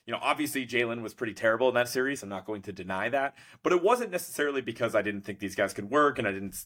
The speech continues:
think that they made sense together or whatever. I still felt like two dominant wings that are two-way players is a great way to build a basketball team. Almost any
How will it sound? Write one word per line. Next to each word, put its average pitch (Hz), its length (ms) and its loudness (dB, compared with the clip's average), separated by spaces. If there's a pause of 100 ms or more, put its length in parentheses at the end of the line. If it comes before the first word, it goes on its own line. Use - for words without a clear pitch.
(120)
think 95 160 -6
that 92 100 -14
they 92 100 -6
made 90 240 -10
sense 147 260 -2
together 123 320 2
or 95 80 -2
whatever. 113 360 2
I 92 100 -2
still 135 240 0
felt 117 240 2
like 104 200 0
two 131 380 -6 (400)
dominant 143 420 -2
wings 123 320 -10
that 107 120 -4
are 87 100 -8
two-way 139 420 2
players 104 500 0
is 95 160 -10
a 92 60 -12
great 120 320 0
way 123 100 4
to 110 80 2
build 101 240 2
a 92 60 -8
basketball 92 400 2
team. 101 240 -8
Almost 92 340 -10
any 110 320 0